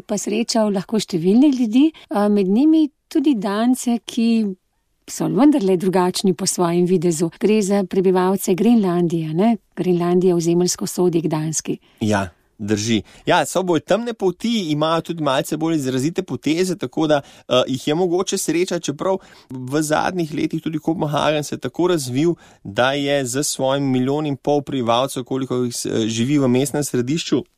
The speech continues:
Speaker 2: in številnimi obiskovalci, ki se vsako leto tja pridejo, se tudi prebivalci Grenlandije malce izgubijo s to množico. Je pa res, da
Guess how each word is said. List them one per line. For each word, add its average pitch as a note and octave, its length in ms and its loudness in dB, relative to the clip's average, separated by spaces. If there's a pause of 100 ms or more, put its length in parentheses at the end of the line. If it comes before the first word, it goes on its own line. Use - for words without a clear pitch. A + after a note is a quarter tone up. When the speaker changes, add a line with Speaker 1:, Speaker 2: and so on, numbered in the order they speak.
(340)
Speaker 2:
in C3 80 -2
številnimi C#3+ 640 0
obiskovalci, A#2+ 800 -2
ki C#3 220 -6
se B2 100 -6
vsako B2+ 360 -4
leto C3+ 200 -8
tja C3+ 180 0
pridejo, C#3 300 0 (240)
se - 200 -8
tudi D#3 200 -6
prebivalci C#3 520 -2
Grenlandije C#3 400 0
malce C3 340 0
izgubijo C3 720 0 (120)
s - 120 -20
to C3+ 140 -2
množico. C3 600 -2 (180)
Je B2 200 -2
pa A#2 220 -2
res, A#2+ 340 -4
da G#2 200 0